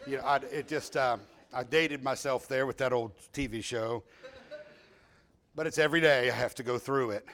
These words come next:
And, and let me just tell you, this is a rabbit, but I'm gonna go after it. Small kids teach better than adults do, 'cause a woman will pick it up and go, "Oh, this is chartreuse." And I'm like, "Char what?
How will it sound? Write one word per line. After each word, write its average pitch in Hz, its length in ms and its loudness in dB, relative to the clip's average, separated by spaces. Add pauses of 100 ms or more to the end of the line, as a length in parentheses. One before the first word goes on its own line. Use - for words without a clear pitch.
(380)
And, 247 100 4
and 262 140 4
let 285 100 6
me 254 80 4
just 208 220 0
tell 202 120 2
you, 160 60 0
this 165 160 -2
is - 60 -2
a 185 80 2
rabbit, 151 400 2
but 143 80 2
I'm 147 100 2
gonna 131 140 -8
go 135 180 2
after 135 320 0
it. 139 160 -6
Small 180 320 4
kids 175 380 -2
teach 156 280 -8
better 156 220 -2
than 143 140 -6
adults 139 400 -2
do, 160 280 -4 (240)
'cause 156 200 0
a 147 40 4
woman 175 280 4
will 139 60 -2
pick 151 200 0
it 139 80 0
up 143 80 2
and 151 80 -6
go, 143 220 0
"Oh, 156 260 0 (320)
this 202 240 0
is 147 100 -6
chartreuse." 123 840 -4
And 117 80 -8
I'm 117 80 -8
like, 120 100 -10
"Char 156 220 -2
what? 175 500 -2